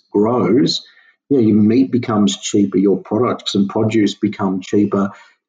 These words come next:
if that's shared by the franchisor back down to the franchisees. Sometimes some franchisors see that as another stream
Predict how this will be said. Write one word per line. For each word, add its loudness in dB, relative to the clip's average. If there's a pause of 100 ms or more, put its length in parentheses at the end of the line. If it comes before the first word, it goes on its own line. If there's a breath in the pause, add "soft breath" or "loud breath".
(120)
if 2
that's -2
shared 0
by 0
the 0
franchisor 0 (200)
back -6
down 2
to 0
the 0
franchisees. -2
Sometimes 0 (400 soft breath)
some 0
franchisors 2
see 0
that 2
as 0
another 2
stream 0